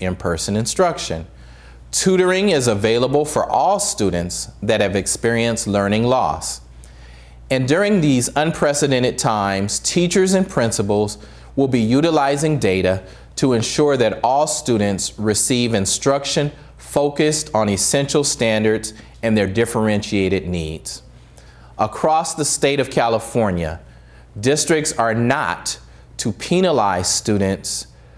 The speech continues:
for their participation in distance learning during these unprecedented times. So no,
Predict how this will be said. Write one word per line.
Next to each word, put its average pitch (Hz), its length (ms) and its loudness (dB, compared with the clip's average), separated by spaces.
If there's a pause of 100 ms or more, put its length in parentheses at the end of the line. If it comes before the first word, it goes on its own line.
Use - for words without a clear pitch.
(160)
for 131 200 0
their 135 160 2
participation 139 960 0
in 107 180 2
distance 107 500 0
learning 92 420 0 (260)
during 104 300 0
these 92 320 0
unprecedented 110 840 0
times. 139 560 -2 (400)
So - 180 0
no, 110 520 0